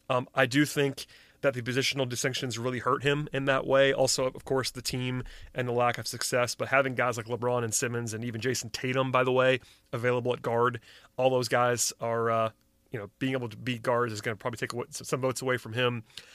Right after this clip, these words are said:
From what I'm seeing and hearing, I think Paul's kind of a lock, and then you put Young in the mix with Simmons and Butler and Tatum and Beal, Westbrook, Booker, Lowry, for only two or three spots.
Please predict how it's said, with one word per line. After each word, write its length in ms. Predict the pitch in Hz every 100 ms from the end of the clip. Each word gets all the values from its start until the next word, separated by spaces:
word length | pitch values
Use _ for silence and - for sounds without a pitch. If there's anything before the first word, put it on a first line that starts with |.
| - _
From 140 | 143
what 100 | 147
I'm 120 | 135
seeing 260 | - 160 139
and 80 | 127
hearing, 160 | 135
I 40 | 120
think 140 | 139
Paul's 300 | - 127 127
kind 160 | - 127
of 60 |
a 40 | 117
lock, 320 | 117 120 -
and 180 | 123 120
then 160 | 117
you 100 | 117
put 240 | 113 135 - _ -
Young 280 | 131 123
in 80 | 123
the 60 | 113
mix 280 | 120 117 131
with 100 | 120
Simmons 400 | - 120 123 117
and 120 | 110
Butler 340 | 120 120 117
and 100 | 117
Tatum 300 | - 123 120
and 100 | 117
Beal, 420 | 104 120 123 120 - - - -
Westbrook, 560 | - 160 - 143 135 - -
Booker, 440 | 131 117 120 120 113
Lowry, 460 | 127 120 120 117 107 _ _ _ _ _ _ -
for 140 | 170
only 180 | 147 139
two 160 | -
or 40 | 143
three 160 | 127
spots. 420 | 113 131 123 -